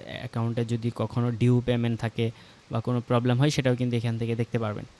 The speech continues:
Then হচ্ছে billing and payment, যেটা দেখালাম যে এখান থেকে কিন্তু আমাদের অ্যাড অ্যাকাউন্টে অ্যাড করেছি। তো যখন আমরা অ্যাড চালাবো, তখন কিন্তু এখানে আমরা দেখতে পারবো যে এ পর্যন্ত আমাদের কত ডলার স্পেন্ড হয়েছে।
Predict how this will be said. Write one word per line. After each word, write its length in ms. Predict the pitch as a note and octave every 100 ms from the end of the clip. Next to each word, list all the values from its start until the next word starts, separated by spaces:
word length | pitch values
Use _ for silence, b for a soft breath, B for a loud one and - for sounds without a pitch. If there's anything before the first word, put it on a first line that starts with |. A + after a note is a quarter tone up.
| B B B B B -
Then 120 | - A#2+
হচ্ছে 160 | A#2+ A#2+
billing 220 | C3 C3+ C#3
and 80 | C3+
payment, 280 | C#3+ D3 F3
যেটা 220 | D3+ C#3
দেখালাম 380 | C3 B2+ D3 F3
যে 100 | E3
এখান 160 | C3 B2+
থেকে 200 | C3 C3
কিন্তু 200 | C3+ C3
আমাদের 240 | C3 C3 C3
অ্যাড 140 | D3 C3+
অ্যাকাউন্টে 420 | C3+ C#3+ C3+ C3+
অ্যাড 140 | B2+ -
করেছি। 360 | C#3 C3 - A#3+ B B B B -
তো 80 | B2+
যখন 300 | B2 C3 D3+
আমরা 220 | D3 C#3+
অ্যাড 200 | C#3 C3 -
চালাবো, 340 | D3 C#3 C#3+
তখন 300 | F3 D3 C#3+
কিন্তু 240 | C3+ C#3+ C#3+
এখানে 260 | C3+ C#3
আমরা 180 | C#3 C#3
দেখতে 280 | C3+ C3+ C#3
পারবো 260 | C3+ C3+ C3+
যে 180 | C3+
এ 20 | C3
পর্যন্ত 360 | C3 C3 B2+
আমাদের 280 | B2 B2 B2+ -
কত 160 | C3+
ডলার 340 | C3 B2 B2 B2
স্পেন্ড 280 | - B2
হয়েছে। 400 | A#2+ B2 A#2+ B2+